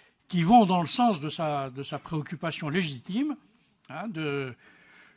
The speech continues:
ne pas abandonner, euh, des dispositifs de proximité, voilà,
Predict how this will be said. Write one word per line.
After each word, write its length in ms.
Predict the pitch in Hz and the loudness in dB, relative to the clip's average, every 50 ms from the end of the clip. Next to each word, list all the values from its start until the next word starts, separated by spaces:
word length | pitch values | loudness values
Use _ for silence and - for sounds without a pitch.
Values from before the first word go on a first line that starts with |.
| _ - 147 | _ -18 -16
ne 400 | 147 147 147 147 147 147 156 143 | -14 -14 -14 -14 -12 -12 -12 -12
pas 640 | 151 - 175 175 175 165 156 147 143 135 131 156 | -6 0 2 2 4 4 2 0 0 -2 -4 -6
abandonner, 840 | - - 165 160 147 170 170 151 160 175 165 165 190 196 190 180 165 | -6 -6 -6 -6 -4 -4 -6 -4 -4 -6 -4 -2 -2 -2 -2 -2 -4
euh, 180 | 151 151 151 | -4 -4 -6
des 460 | 143 127 151 151 147 143 143 139 139 135 | -6 -6 -8 -8 -6 -6 -6 -8 -10 -10
dispositifs 800 | 123 147 156 - - 180 160 147 156 143 - - 185 175 135 | -12 -14 -14 -12 -10 -10 -8 -8 -8 -10 -10 -8 -8 -8 -8
de 80 | 131 151 | -8 -10
proximité, 800 | 147 143 156 - - 175 151 156 147 - - 185 214 269 302 311 _ _ _ _ _ | -10 -10 -12 -10 -10 -8 -8 -8 -8 -4 -2 -2 -2 -2 -4 -8 _ _ _ _ _
voilà, 320 | - 135 143 156 190 262 | -18 -12 -8 -6 -8 -8